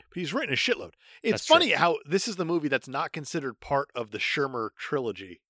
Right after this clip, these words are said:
Speaker 1: if you will, <laughs> because, yeah, you had Sixteen Candles, yeah, you had Breakfast Club, yeah, you had Ferris Bueller.
Speaker 2: Yeah.
Speaker 1: This is tucked in there between,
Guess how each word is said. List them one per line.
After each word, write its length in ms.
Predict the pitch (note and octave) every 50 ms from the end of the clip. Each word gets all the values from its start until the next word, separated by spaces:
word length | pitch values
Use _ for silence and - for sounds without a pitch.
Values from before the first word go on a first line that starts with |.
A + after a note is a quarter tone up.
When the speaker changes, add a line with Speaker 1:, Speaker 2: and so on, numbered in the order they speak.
| _ _ -
Speaker 1:
if 220 | C#3 A#2+ - -
you 200 | A#2+ A#2+ A#2 G#2+ -
will, 180 | F#3 E3+ D3+ C#3+
<laughs> 120 | D#3 E3+
because, 340 | - - G3+ E3+ C3 - - _ - _ _ _ -
yeah, 160 | D#3+ G3 G#3
you 140 | F#3+ E3+ D3
had 120 | D#3+ D#3+ -
Sixteen 280 | F#3 D#3+ - E3+ C#3+
Candles, 300 | - D3+ C#3 C3 B2 - C3+
yeah, 60 | C3
you 100 | B2 A#2
had 100 | A2+ G2+
Breakfast 360 | B2 A#2 - - B2 - -
Club, 180 | A#2+ A2 G2+ A2+
yeah, 100 | B2 C3
you 120 | A#2+ A2
had 120 | A#2 A2
Ferris 220 | - A#2+ A2+ G2+ -
Bueller. 360 | - B2+ C#3 C3+ A2+ G2+ F#2+ - -
Speaker 2:
Yeah. 160 | - A#2 A2 F#3+
Speaker 1:
This 160 | A3 - D4+
is 140 | A#3+ - -
tucked 240 | - G3+ F#3 - -
in 100 | F#3 F3+
there 160 | D#3 C#3 B2+
between, 560 | A#2 B2+ - - D#3 D#3 D3 C3+ B2+ B2 C#3